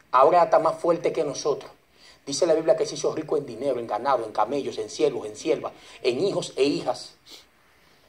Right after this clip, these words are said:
Y dijeron: "Tenemos que ir para allá a hablar con él porque tenemos dos opciones.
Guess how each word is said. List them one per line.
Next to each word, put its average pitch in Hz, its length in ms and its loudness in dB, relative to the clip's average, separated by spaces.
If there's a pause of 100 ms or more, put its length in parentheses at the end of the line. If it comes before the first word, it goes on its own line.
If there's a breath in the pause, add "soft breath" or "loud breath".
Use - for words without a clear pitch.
(1120)
Y 135 80 -8
dijeron: 135 400 2
"Tenemos 131 300 4
que 185 80 -2
ir 180 40 -12
para 175 120 6
allá 185 80 6
a - 20 6
hablar 175 160 4
con 180 140 0
él 202 100 8
porque 151 180 0
tenemos 180 340 6
dos 202 140 10
opciones. 147 340 4